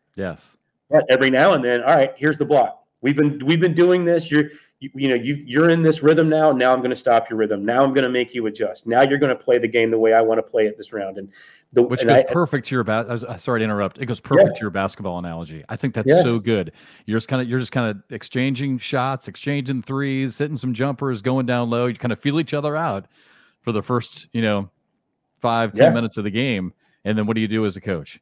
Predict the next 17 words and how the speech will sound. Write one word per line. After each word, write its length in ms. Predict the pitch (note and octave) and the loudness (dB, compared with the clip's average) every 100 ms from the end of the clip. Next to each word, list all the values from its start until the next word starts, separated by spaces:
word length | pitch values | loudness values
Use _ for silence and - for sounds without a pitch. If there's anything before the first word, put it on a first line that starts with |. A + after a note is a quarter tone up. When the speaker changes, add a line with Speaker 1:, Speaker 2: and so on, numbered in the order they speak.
| _ | _
Speaker 1:
You 80 | E2+ | -18
switch 320 | - - F#2 | -14 -10 -10
your 80 | G2+ | -10
defense. 560 | F2+ F2 E2 D2+ - - _ | -12 -12 -14 -18 -20 -20 _
Speaker 2:
Switch 260 | - - - | -10 -4 0
Speaker 1:
You 60 | |
Speaker 2:
your 140 | D#3 F3+ | 4 4
Speaker 1:
try 60 | |
Speaker 2:
defense 180 | D#3 A#2+ | 4 4
Speaker 1:
and 160 | A#2+ G2+ | 2 2
Speaker 2:
on 80 | - | -4
'em. 80 | - | -14
Speaker 1:
Yeah, 440 | F2+ A2 A2 F2 D#2+ | -8 -4 -2 -4 -8
j-, 160 | A#2 | -14
just 340 | G2+ - A2+ - | -10 -8 -8 -8
a 60 | |
little, 420 | G2+ A2 B2+ B2 | -6 -4 -4 -6